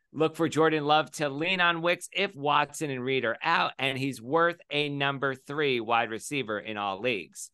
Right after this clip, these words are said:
All right, let's go to tight end Darren Waller in New York. Now, last week he returned to the Giants after a five-game absence due to a hamstring injury. Despite the return, the numbers weren't anything to brag about. Four catches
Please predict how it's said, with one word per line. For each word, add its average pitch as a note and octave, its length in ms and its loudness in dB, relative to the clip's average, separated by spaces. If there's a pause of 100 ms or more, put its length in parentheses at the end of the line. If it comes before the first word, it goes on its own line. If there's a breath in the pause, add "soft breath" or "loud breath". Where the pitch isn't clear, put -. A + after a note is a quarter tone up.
(480 soft breath)
All D3+ 120 4
right, F3 100 4
let's F3+ 200 0
go G3 140 6
to F#3 120 2
tight F3 280 0
end F3+ 220 -2
Darren E3 460 0
Waller D#3 480 4
in D3+ 260 -4
New D#3 80 -2
York. D3+ 500 2
Now, B2 140 2
last E3 300 2
week G3 160 0
he F3 80 -2
returned E3 400 -4
to E3 80 -4
the D3+ 100 -2
Giants D3+ 400 -2
after C#3+ 300 2
a B2 100 2
five-game D3 760 2
absence D3 720 -2 (280 soft breath)
due G#3+ 160 2
to G3+ 80 4
a D3+ 80 6
hamstring C#3 560 0
injury. C#3 560 -2 (180)
Despite G3+ 600 2
the F#3 80 2
return, D3+ 500 0
the D3 100 -2
numbers F#3+ 440 0
weren't D3 420 0
anything C#3+ 520 -2
to A2 60 -4
brag A2+ 300 2
about. A#2 420 4
Four G#3 200 2
catches C#3+ 560 -2